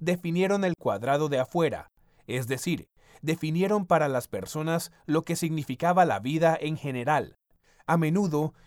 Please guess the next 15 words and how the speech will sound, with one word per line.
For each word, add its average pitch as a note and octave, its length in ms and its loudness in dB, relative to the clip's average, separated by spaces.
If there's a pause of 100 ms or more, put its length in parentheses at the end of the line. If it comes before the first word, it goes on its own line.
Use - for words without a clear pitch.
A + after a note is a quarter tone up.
ese G#3 260 2
significado D#3 800 0
global B2+ 420 2
de D3 120 0
la G#2+ 120 -2
vida D3 340 0
controlaba C3+ 680 2
el C#3+ 100 0
propósito D#3 640 -2
de C3+ 120 0
la F#2+ 120 -6
vida E3 360 2
de G#2+ 140 -6
cada E3+ 300 4
individuo, C3+ 800 -2